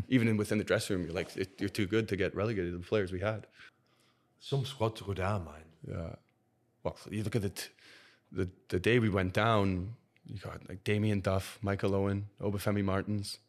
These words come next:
Speaker 1: James Milner. James Milner? Or James Milner might have been in Villa already.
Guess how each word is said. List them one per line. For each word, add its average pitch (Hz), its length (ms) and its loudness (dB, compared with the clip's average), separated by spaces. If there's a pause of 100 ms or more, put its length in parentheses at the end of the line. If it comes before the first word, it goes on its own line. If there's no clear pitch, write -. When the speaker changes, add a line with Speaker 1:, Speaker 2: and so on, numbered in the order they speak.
(140)
Speaker 1:
James 101 260 0
Milner. 101 380 2 (1500)
James 120 200 -6
Milner? 139 200 -6
Or - 20 -6
James 101 260 -4
Milner 101 160 -2
might 98 140 -4
have 92 80 -6
been 95 80 -6
in 92 80 -6
Villa 101 280 -2
already. 92 280 -8